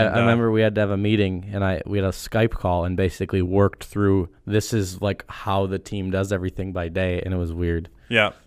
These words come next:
Speaker 2: Let's never go back into quarantine
Speaker 1: Yeah,
Speaker 2: again. That
Speaker 1: so that
Speaker 2: sucks.
Speaker 1: sucks.
Speaker 2: <laughs>
Speaker 1: But now the whole team's back. Everything's been rock and rolling.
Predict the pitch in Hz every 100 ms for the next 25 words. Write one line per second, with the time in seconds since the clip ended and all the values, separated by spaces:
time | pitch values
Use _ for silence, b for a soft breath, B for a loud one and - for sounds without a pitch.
0 | - 120 - 107 110 110 104 104 95 90
1 | 98 92 - 90 82 - 101 95 82 87
2 | 110 107 85 - 98 98 143 - 151 120
3 | 127 135 127 127 123 131 147 143 123 127
4 | 123 120 - 113 117 113 107 110 107 104
5 | 107 104 - 110 101 101 104 101